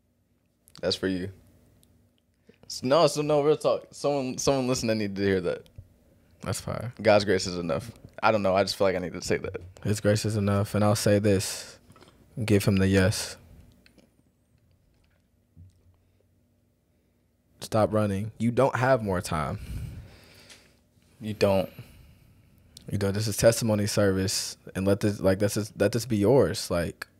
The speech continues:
Speaker 2: right now, this was a day. This was a week. This was
Speaker 1: Make
Speaker 2: a month that I said, you, that you said, "God, I offer no resistance."
Speaker 1: I offer no resistance. Make this a day.
Speaker 2: I offer no resistance.
Speaker 1: Not
Speaker 2: Yes to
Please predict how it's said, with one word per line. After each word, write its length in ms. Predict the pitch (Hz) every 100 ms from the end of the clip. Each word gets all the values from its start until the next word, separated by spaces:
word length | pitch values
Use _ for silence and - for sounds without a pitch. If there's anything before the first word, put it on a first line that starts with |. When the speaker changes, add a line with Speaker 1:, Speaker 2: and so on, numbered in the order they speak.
| _
Speaker 2:
right 280 | 95 107 98
now, 260 | 104 104 95
this 180 | 95
was 140 | 95 95
a 80 | 92
day. 300 | 85 82 107 - _ -
This 160 | 104
was 140 | 101 98
a 60 |
week. 220 | 90 90 -
This 260 | 123 104
was 100 | 110
Speaker 1:
Make 60 | 107
Speaker 2:
a 60 |
month 320 | 98 101 98 -
that 140 | 101
I 100 | 101
said, 380 | 95 113 104 -
you, 160 | 120 156
that 220 | 143 -
you 120 | 202
said, 420 | 208 175 135 92 -
"God, 440 | 113 135 151 160 156 - _ _ _ _ _ _
I 140 | 110 120
offer 360 | 110 107 117
no 220 | 98 101
resistance." 640 | 107 101 95 98 90 - 87
Speaker 1:
I 220 | 85 85
offer 180 | 82 -
no 160 | 80 71
resistance. 840 | 69 - - - - - - - - - - _ _ _ -
Make 240 | 92 98
this 160 | 95 -
a 60 | -
day. 300 | - - - - - - _ _ _ _ _ _ _ _ _ _ _ _ _
Speaker 2:
I 100 | -
offer 380 | 110 107 101 110
no 160 | 101 101
resistance. 800 | 95 95 92 90 - 85 - -
Speaker 1:
Not 220 | 95 95 101
Speaker 2:
Yes 180 |
to 40 | 110